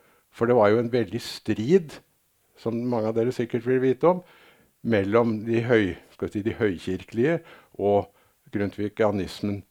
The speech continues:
eh, de som støtta grundtvigianismen. Så, eh, han, eh, han flagga ikke det. For jeg har, det som har forundret meg litt, er jo at til tross for at han skrev om skole og pedagogikk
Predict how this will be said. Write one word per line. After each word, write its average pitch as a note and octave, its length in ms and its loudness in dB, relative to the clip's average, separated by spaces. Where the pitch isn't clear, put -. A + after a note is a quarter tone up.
eh, G2 500 -4
de F#2+ 140 -4
som F#2 120 -14
støtta F2+ 360 -10
grundtvigianismen. F2 1400 -10
Så, C#3+ 220 6
eh, C3+ 220 4
han, C3 300 4
eh, C3+ 240 6
han B2+ 180 4
flagga G#2+ 340 4
ikke F#3 200 4
det. E3+ 240 6
For C#3 80 0
jeg C3 120 2
har, - 160 2
det C3 140 0
som D3 240 -6
har C#3+ 180 2
forundret C3 460 0
meg D3+ 120 2
litt, F3+ 220 0
er A2+ 180 2
jo C3+ 120 4
at - 180 -4
til D#3+ 120 -6
tross B2 360 -2
for C3+ 200 -2
at C3+ 100 -4
han D3+ 140 -2
skrev B2 800 -2
om C3+ 340 -2
skole D#3 760 2
og C3 120 -12
pedagogikk C3+ 800 0